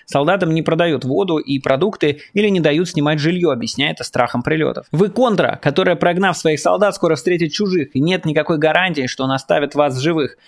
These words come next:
Надеюсь, когда вы про-, прочитаете о количестве жертв среди мирного населения, убитых, э, украинцами, вы прозреете и измените свое отношение к защитникам вашей родины», пишет он.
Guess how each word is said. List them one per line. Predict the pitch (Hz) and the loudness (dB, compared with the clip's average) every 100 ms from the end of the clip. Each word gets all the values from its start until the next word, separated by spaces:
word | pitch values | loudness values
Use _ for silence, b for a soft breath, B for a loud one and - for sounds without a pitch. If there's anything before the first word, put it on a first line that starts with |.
| b | b
Надеюсь, | - 143 175 165 | -2 0 2 0
когда | - 127 139 | -2 0 2
вы | 147 | 0
про-, | 139 147 139 143 | 2 2 2 0
прочитаете | - 143 - - 156 135 | -2 -4 -2 0 0 2
о | |
количестве | 127 135 135 - 127 | 0 0 0 -2 -2
жертв | 120 175 139 | 0 0 0
среди | 120 120 | -2 0
мирного | 135 127 123 | 0 0 0
населения, | 120 120 156 190 156 | -2 -2 0 0 0
убитых, | 139 165 147 - | 0 0 0 -2
э, | 147 - | -4 -2
украинцами, | 147 139 147 196 190 160 139 B B | -2 -2 0 0 0 -2 -2 B B
вы | 180 | 0
прозреете | 185 175 180 208 160 | 2 2 2 2 2
и | 143 | 0
измените | 135 170 156 135 | 0 0 0 -2
свое | - 131 | 0 0
отношение | 127 127 - 175 143 | 2 -2 0 0 0
к | |
защитникам | 120 - 135 139 - 139 B B B | 0 -2 -2 -4 0 -2 B B B
вашей | 147 143 131 - 127 - | 0 2 2 2 -2 0
родины», | 139 147 175 175 135 120 110 | 0 4 4 4 2 0 0
пишет | 117 - - | -6 -6 -6
он. | - | -8